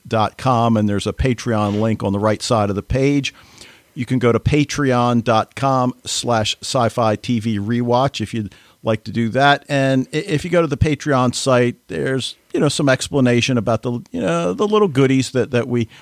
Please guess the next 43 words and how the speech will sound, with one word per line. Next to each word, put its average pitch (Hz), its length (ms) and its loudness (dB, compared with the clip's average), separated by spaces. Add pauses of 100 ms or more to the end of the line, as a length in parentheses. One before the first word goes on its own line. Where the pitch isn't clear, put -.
(380)
give 123 200 2
to 123 140 0
our 107 160 4
patrons. 117 720 0
And 104 500 -4
if 101 160 -6
you've 104 160 -6
been 104 160 -4
a 98 80 -4
listener 110 320 -4
for 110 160 -4
a 104 40 -4
while, 120 280 2
you 113 240 0
know 113 180 2
what 123 200 0
those 143 240 4
are. 123 520 4
Um, 101 360 -8 (720)
so - 380 0 (580)
I 127 240 2
will 123 240 0
leave 135 280 0
it 127 120 -2
there. 135 560 0 (240)
Uh, 135 200 -12 (260)
don't 269 180 -6
really 277 180 -2
have 233 160 0
any 226 160 0
news 175 720 2
this 127 340 -2
week. 117 440 -2 (400)
And 135 720 0
the 143 220 -4
one 196 400 0
change, 190 720 0
and, 190 200 -4
and 240 280 -6
this 370 180 -6
is 349 240 -4
not 180 400 0
forever, 143 760 0